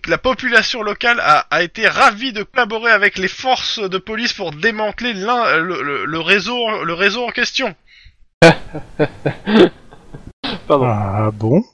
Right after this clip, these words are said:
Speaker 3: <laughs>
Speaker 1: Et on signale le suicide cette nuit d'un import-, euh, non, ce, ce matin d'un important homme d'affaires qui vient de sauter d'une tour du Civic Center.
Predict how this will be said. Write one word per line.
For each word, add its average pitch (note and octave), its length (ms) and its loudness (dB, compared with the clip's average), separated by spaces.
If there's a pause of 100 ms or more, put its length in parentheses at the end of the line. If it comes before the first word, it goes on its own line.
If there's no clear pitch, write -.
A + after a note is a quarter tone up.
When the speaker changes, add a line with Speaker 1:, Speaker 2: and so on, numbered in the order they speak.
(160)
Speaker 3:
<laughs> - 1200 -6
Speaker 1:
Et B3+ 180 4
on A#3+ 120 0
signale A#3 540 2
le A3 160 -6
suicide A3+ 720 -2
cette - 320 -4
nuit A#3 260 -6
d'un F3+ 280 0
import-, G#3+ 400 -2
euh, D3+ 140 0
non, D3+ 180 -8
ce, B2+ 260 -8
ce G3 140 -4
matin A3 380 2
d'un E3+ 200 0
important A3 460 -2
homme G3+ 160 -6
d'affaires G3+ 360 0
qui G3 100 -12
vient G3+ 180 0
de F#3+ 100 -4
sauter A#3+ 500 -2
d'une G#3 220 -10
tour B3 120 -14
du G#3+ 100 -4
Civic B3+ 360 -2
Center. G3+ 560 0